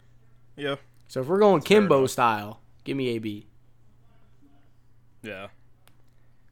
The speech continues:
Speaker 1: Man, those Kimbo YouTube videos with the backyard brawls.
Speaker 2: Oh,
Speaker 1: Oof.
Speaker 2: th-, they're like,
Speaker 1: Oof.
Speaker 2: they're, they're something else. I-, if you're
Speaker 1: Somebody
Speaker 2: missing
Speaker 1: needs to
Speaker 2: some
Speaker 1: bring them
Speaker 2: sports
Speaker 1: back.
Speaker 2: right now, go, go on YouTube or, like,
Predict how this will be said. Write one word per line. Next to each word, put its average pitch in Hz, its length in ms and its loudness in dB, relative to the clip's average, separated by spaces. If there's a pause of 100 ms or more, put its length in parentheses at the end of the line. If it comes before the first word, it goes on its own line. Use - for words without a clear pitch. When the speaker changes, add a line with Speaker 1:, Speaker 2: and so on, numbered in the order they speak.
Speaker 1:
Man, 104 200 -12
those 120 200 -10
Kimbo 95 680 -12 (240)
YouTube 101 380 -16
videos 92 380 -18
with 95 100 -20
the 92 60 -20
backyard 95 500 -16
brawls. 98 560 -16
Speaker 2:
Oh, 107 300 -4
Speaker 1:
Oof. - 300 -18 (340)
Speaker 2:
th-, - 220 -20
they're 147 160 -2
like, 110 220 -4
Speaker 1:
Oof. - 280 -20
Speaker 2:
they're, 127 260 -4
they're 131 240 -8
something 104 300 -12
else. 104 300 -14 (920)
I-, - 240 -8
if - 0 -
you're 143 140 -2
Speaker 1:
Somebody 190 260 2
Speaker 2:
missing 220 180 2
Speaker 1:
needs 190 80 0
to - 20 -6
Speaker 2:
some 196 100 2
Speaker 1:
bring 160 80 -4
them - 40 -14
Speaker 2:
sports 170 300 4
Speaker 1:
back. 139 60 2
Speaker 2:
right 123 140 2
now, 117 200 0
go, 147 480 0 (540)
go 143 160 0
on 165 100 0
YouTube 175 640 -2
or, 131 140 -4
like, 117 280 -4